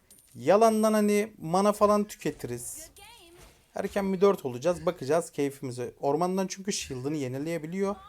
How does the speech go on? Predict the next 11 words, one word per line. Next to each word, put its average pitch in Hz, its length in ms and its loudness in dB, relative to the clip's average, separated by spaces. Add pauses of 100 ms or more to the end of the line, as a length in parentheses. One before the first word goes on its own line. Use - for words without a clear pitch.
(760)
Şimdi 175 280 -8
Haya 170 260 -2
falan 165 400 -4
var. 165 220 -4
Bize 170 240 -8
bir 180 80 -6
zırh 175 320 -4
bot. - 420 -4
Güzel 160 240 -2
olur 175 220 -4
gibi. 135 400 -6